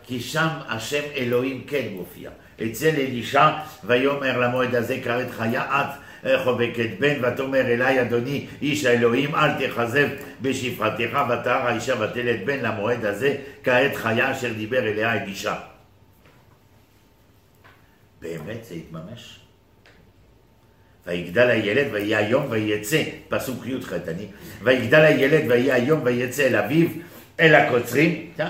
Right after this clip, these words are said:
הנה, יש לנו אבא שבכל אופן, באיזשהו מקום, חי וקיים. הוא חקלאי.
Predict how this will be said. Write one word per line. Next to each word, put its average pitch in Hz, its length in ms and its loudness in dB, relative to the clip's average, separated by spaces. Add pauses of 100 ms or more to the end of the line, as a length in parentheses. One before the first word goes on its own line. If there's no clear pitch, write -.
(140)
הנה, 127 180 -8 (1080)
יש 113 220 -6
לנו 120 320 2
אבא 135 280 2
שבכל 113 580 -4
אופן, 127 380 -4
באיזשהו 123 480 -2
מקום, 107 480 -10 (240)
חי 131 240 -4
וקיים. 123 380 -8 (1120)
הוא 120 160 -10
חקלאי. 85 320 -4